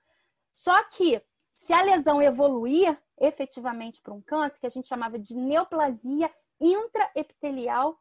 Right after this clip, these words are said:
cervical, que pode ser peniana, pode ser anal, neoplasia intraepitelial, dentro do epitélio. Por que que é importante? Porque se a neoplasia tá dentro do epitélio e a gente tirar essa lesão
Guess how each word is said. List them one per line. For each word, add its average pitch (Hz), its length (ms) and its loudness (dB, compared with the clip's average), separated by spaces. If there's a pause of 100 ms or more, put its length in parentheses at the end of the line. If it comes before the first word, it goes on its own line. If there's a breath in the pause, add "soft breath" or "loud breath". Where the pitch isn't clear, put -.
(160)
cervical, 285 640 -2
que - 120 -20
pode 320 220 -4
ser 262 140 0
peniana, 269 800 -4 (240 soft breath)
pode 233 220 -4
ser 240 160 -6
anal, 254 460 -2
neoplasia 233 840 -8
intraepitelial, 320 800 -4
dentro 262 300 -8
do 285 100 -6
epitélio. 220 500 -6 (320)
Por 508 160 4
que 466 140 0
que - 80 -6
é 494 60 -4
importante? 339 680 -2 (280 soft breath)
Porque 339 280 -6
se - 100 -6
a 370 60 0
neoplasia 403 680 0
tá 254 160 -4
dentro 320 420 -4
do 262 80 -4
epitélio 254 540 -2
e 262 40 0
a 254 40 0
gente 269 240 -8
tirar 339 480 0
essa 359 220 -4
lesão 269 580 -2